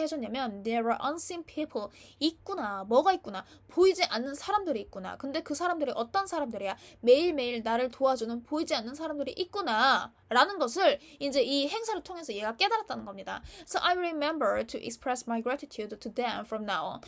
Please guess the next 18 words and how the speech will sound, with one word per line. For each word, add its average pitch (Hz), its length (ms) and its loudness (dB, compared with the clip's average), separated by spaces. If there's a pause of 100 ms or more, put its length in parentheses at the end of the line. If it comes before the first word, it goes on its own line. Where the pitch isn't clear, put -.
(180)
그래서 370 200 2
나는 285 260 2
기억할 349 480 -2
것이다. 381 400 0
뭐 220 180 6
하는 359 320 2
것을? - 300 -4 (280)
나의 247 320 4
감사함을 247 760 -2
그들에게 254 600 0
표현할 403 460 -4
것을 311 300 0
나는 208 180 -4
앞으로 262 300 -6
기억할 - 500 -2
것이다. 311 480 -2
지금부터라는 226 760 -6
뜻이죠. 269 460 4